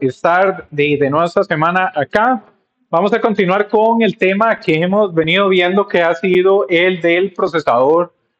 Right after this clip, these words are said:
multiciclo, que ese es el tema que tenemos que ir finalizando.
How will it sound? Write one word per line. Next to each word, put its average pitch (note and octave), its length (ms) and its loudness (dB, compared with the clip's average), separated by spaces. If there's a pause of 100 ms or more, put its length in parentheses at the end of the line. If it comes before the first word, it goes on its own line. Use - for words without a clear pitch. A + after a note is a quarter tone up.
(120)
multiciclo, G3+ 1300 -2
que D3+ 120 0
ese C#3+ 160 0
es F#3 100 -4
el F#3 120 0
tema F#3+ 300 0
que F#3 160 -2
tenemos F#3 580 -2
que F3+ 560 0 (160)
ir E3 200 0
finalizando. D#3+ 880 -2